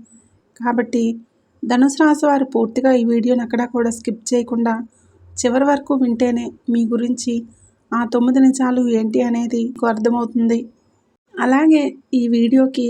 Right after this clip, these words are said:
ఒక లైక్ ఇచ్చి సపోర్ట్ చేయండి. నిజంగా అదృష్టం ఉంటేనే ఈ వీడియో మీ కంటపడుతుంది. అంతకన్నా అదృష్టం ఉంటేనే ఈ వీడియోను మీరు, మీరు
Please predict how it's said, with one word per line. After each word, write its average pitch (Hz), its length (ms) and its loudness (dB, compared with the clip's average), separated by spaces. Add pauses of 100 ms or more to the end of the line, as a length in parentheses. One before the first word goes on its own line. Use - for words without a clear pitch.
ఒక 220 220 -8
లైక్ 233 320 0
ఇచ్చి 247 280 -6 (220)
సపోర్ట్ 254 460 -4
చేయండి. 240 400 -2 (800)
నిజంగా 320 540 4 (340)
అదృష్టం 254 520 0
ఉంటేనే 240 480 0 (200)
ఈ 240 120 0
వీడియో 233 380 0
మీ 247 160 0
కంటపడుతుంది. 233 760 -2 (600)
అంతకన్నా 320 640 4
అదృష్టం 247 500 0
ఉంటేనే 240 500 0 (280)
ఈ 233 120 0
వీడియోను 233 540 0 (220)
మీరు, 240 220 -4 (240)
మీరు 254 320 4